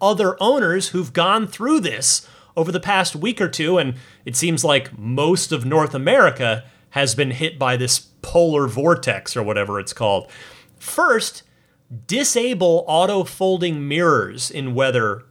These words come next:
that's that cold and icy so that they don't get frozen in the tucked-in position. And then second, with regard to the windshield wipers, I've read that you can leave them in service mode when you're not driving the car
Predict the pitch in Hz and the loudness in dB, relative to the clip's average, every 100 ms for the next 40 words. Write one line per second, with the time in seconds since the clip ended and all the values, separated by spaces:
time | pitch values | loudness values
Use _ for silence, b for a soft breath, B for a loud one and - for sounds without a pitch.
0 | _ 117 123 - 127 117 - _ - - | _ -8 -6 -2 0 0 0 _ -12 -2
1 | 156 139 120 113 120 120 123 110 107 B | 0 2 0 0 0 -2 -4 -4 -8 B
2 | B B - 170 175 170 151 170 214 190 | B B -2 0 0 0 0 0 0 2
3 | 185 - - 180 190 208 165 160 165 165 | 0 0 -4 2 4 4 0 0 -2 -4
4 | 151 127 - 185 - 170 180 170 131 117 | -4 -4 0 0 2 0 2 0 -2 -2
5 | 95 - - 64 B B B B 170 175 | -2 -6 -10 -18 B B B B -2 -2
6 | 165 - 277 320 214 190 190 190 160 196 | 2 2 2 2 0 -2 -4 -2 0 2
7 | 190 - 165 135 165 277 - 220 180 143 | 2 0 -4 -2 -2 -2 -2 -2 -2 2
8 | 147 143 151 143 127 b b b b b | 2 2 -2 -4 -6 b b b b b
9 | 143 156 151 220 208 208 190 185 196 170 | 0 0 2 4 4 2 0 -4 -2 -2
10 | 156 202 233 196 220 202 208 170 - - | 0 0 0 2 0 0 -2 -2 0 0
11 | - 247 277 247 - 165 151 151 151 139 | 4 4 6 4 4 0 0 2 0 -2
12 | 151 151 151 180 - - 190 190 180 165 | -2 -2 0 2 2 0 2 4 2 0
13 | 151 - - 285 180 135 127 127 | -4 -6 2 4 6 6 4 0